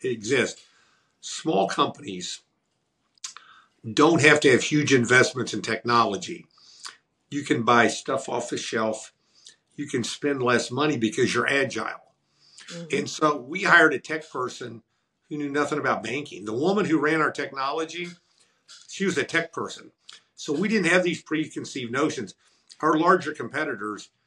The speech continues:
Speaker 1: it would be many times our size, they had hundreds of millions of dollars in antiquated platforms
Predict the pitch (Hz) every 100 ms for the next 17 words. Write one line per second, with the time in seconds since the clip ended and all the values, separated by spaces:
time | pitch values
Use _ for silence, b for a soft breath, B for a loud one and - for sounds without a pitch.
0 | _ _ - 127 131 123 120 135 160 139
1 | 143 135 120 127 151 147 117 - _ _
2 | - 175 175 - 147 160 127 123 123 135
3 | 123 104 113 113 143 139 110 123 110 127
4 | 131 - 135 110 - 139 151 - 113 107
5 | 101 -